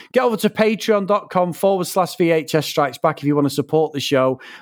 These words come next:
We've got various tiers from a pound all the way up to the McFly at ten thousand pound, and we'll get you to Vegas at some point when we can actually <laughs> travel,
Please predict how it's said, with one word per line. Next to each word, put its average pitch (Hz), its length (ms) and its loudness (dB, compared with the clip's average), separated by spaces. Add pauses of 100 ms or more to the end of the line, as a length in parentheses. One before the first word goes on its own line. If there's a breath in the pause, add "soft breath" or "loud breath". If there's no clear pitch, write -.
We've 131 140 -2
got 151 120 0
various 185 480 0
tiers 160 280 0
from 156 100 -2
a 135 60 2
pound 156 420 0
all 147 160 2
the 147 80 0
way 139 180 2
up 139 200 -4
to - 100 -6
the 135 80 2
McFly 156 580 0
at 127 120 -10
ten 143 240 0
thousand 135 420 0
pound, 127 380 0
and 113 120 -2
we'll 117 200 -2
get 170 180 0
you 160 80 -2
to 147 140 0
Vegas 139 440 0
at 127 100 -4
some 147 200 0
point 131 300 0
when 123 120 0
we 123 80 2
can 120 140 -2
actually 123 260 -6
<laughs> - 120 -2
travel, 190 480 0